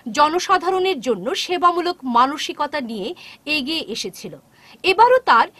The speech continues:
ব্যতিক্রম হয়নি। রাজ্যের নতুন এসওপি মতে mini লকডাউনের উপক্রম হয়েছে শহরাঞ্চলে, ফলে খেটে খাওয়া মানুষদের জীবন নির্বাহ করতে অনেক সমস্যার সম্মুখীন হতে হচ্ছে। এই বিষয়কে মাথায় রেখে এদিন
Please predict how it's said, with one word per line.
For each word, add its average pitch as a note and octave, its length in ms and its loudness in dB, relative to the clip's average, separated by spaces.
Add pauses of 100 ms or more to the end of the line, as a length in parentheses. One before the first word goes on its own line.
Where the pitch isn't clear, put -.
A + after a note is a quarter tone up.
(140)
ব্যতিক্রম D4 500 -2
হয়নি। F3+ 400 -6 (300)
রাজ্যের E4 440 2
নতুন F#4+ 460 -2 (300)
এসওপি C4 800 -2
মতে A3+ 440 -6 (360)
mini F#4+ 340 2
লকডাউনের D#4+ 580 2 (100)
উপক্রম C4+ 460 -4
হয়েছে A#3 520 -2
শহরাঞ্চলে, F3+ 880 -6 (440)
ফলে F#4 400 4
খেটে G#4 240 -2
খাওয়া A4+ 320 8
মানুষদের D#4 580 2
জীবন C#4 360 -6
নির্বাহ C4 480 2
করতে B3+ 480 -4 (340)
অনেক E4 280 4
সমস্যার G4+ 500 -2
সম্মুখীন C#4 580 -6
হতে A3+ 240 -6
হচ্ছে। G#3 420 -12 (840)
এই F#4+ 180 4
বিষয়কে A#4+ 460 0
মাথায় F4+ 460 -2
রেখে A3+ 440 -6
এদিন B3+ 380 -4